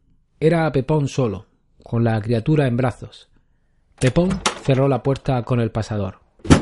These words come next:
«De aquí no salgo», dijo, «si mi hijo no es bautizado con el nombre que yo quiero».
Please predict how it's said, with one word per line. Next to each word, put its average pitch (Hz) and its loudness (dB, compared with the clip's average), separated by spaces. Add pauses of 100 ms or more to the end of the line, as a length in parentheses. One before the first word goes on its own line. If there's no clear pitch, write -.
(1160)
«De 127 2
aquí 170 0
no 156 2
salgo», 185 -2
dijo, 123 -6 (560)
«si - 2
mi 135 2
hijo 160 0
no 160 2
es 180 -2
bautizado 165 0
con 135 0
el 131 2
nombre 160 2
que 131 0
yo 131 2
quiero». 110 -4